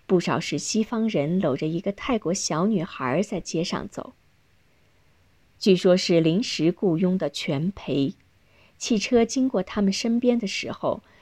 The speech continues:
少恒马上用胳膊护住李女士，仿佛身边的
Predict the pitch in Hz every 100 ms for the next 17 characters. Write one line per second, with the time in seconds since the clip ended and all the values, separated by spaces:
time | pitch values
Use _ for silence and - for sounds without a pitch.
0 | _ - 202 147 143 156 160 185 151 202
1 | 196 190 185 - 262 294 294 180 117 -
2 | _ - - 240 190 143 143 147 175 -
3 | - 135 - _ _ - - - - 208
4 | 214 220 220 214 208 156 -